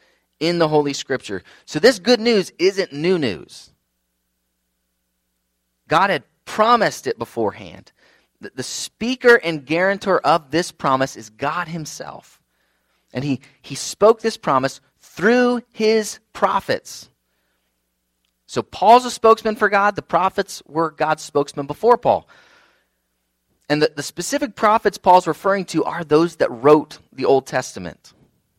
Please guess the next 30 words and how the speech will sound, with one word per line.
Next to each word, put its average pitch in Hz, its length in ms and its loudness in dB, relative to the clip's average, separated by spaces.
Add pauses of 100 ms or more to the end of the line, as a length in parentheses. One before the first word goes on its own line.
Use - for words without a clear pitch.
(400)
So - 60 -20
he 104 60 -20
goes 120 180 -2
on 127 180 0
to 139 60 -10
say 131 480 -2 (580)
that 110 200 -6 (460)
these 101 320 -16
are 92 400 -6
written 117 340 -6 (440)
through, 170 720 2
or 113 200 -4
in, 165 360 -2
rather, 127 260 2
the 117 100 -4
Holy 117 240 -6
Scriptures. - 680 -12 (1500)
So - 140 -4
again, 160 320 -2 (800)
when 147 300 -6
we 190 80 -4
talk 190 260 -6
about 175 300 -4
inspiration, 156 800 -8 (320)
it's - 180 -14
not 208 160 -10
just 202 160 -10
something 190 240 -10
we 165 100 -8
invented. 151 420 -10